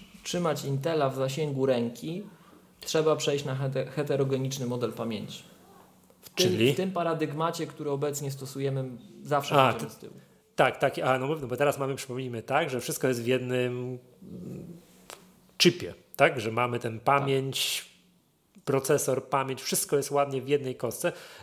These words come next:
Speaker 2: Zalety są, widać, zalety są takie, jakie widać, że przy gigantycznych prędkościach w porównaniu z Intelami robimy, je-,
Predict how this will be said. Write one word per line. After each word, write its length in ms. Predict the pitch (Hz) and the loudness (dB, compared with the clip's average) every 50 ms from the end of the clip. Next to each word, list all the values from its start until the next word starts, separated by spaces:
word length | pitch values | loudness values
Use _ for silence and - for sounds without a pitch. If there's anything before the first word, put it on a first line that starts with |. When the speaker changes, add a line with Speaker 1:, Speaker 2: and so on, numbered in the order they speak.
| - _ - | -20 _ -12
Speaker 2:
Zalety 540 | 175 139 110 113 139 139 151 156 151 156 135 | -10 -6 -2 2 6 6 6 6 4 2 0
są, 360 | - 135 127 123 123 127 117 110 - - - _ _ 131 | 0 0 0 0 -2 -4 -8 -10 -12 -16 -20 _ _ -12
widać, 320 | 123 143 131 123 113 - | -6 -2 -2 -2 0 0
zalety 300 | 123 127 135 135 135 135 | 2 4 4 4 2 0
są 160 | - - 127 117 | -4 -4 -2 -2
takie, 220 | 135 123 - 127 | -2 -2 0 0
jakie 200 | 117 117 - 117 | -2 -2 -2 -4
widać, 380 | 101 104 98 104 127 143 143 135 | -4 -4 -2 2 2 2 2 2
że 180 | 123 127 127 | 0 0 0
przy 380 | 123 - - - 123 120 120 120 - - - - - - _ _ - 254 175 120 | 0 0 -2 -2 -2 -2 -2 -4 -6 -12 -20 -20 -20 -20 _ _ -20 -16 -8 -4
gigantycznych 640 | 135 147 135 151 139 131 - 165 151 - 156 143 - | -2 4 6 6 6 6 4 0 0 2 0 -2 0
prędkościach 640 | - 131 131 123 - - 135 117 - - - 101 - | 0 -2 -2 -2 0 2 2 2 2 0 -6 -10 -10
w 40 | - | -8
porównaniu 440 | - 113 117 110 127 127 123 123 110 | -8 -6 -4 -2 -2 -2 -2 -2 -4
z 60 | 110 | -6
Intelami 580 | 117 117 113 127 113 117 120 120 127 147 160 143 | -8 -8 -4 -4 -2 -2 -2 -2 -2 -2 -2 0
robimy, 320 | 135 120 131 135 131 127 135 165 | 0 0 -2 -4 -4 -6 -6 -6
je-, 220 | 151 147 147 | -2 2 2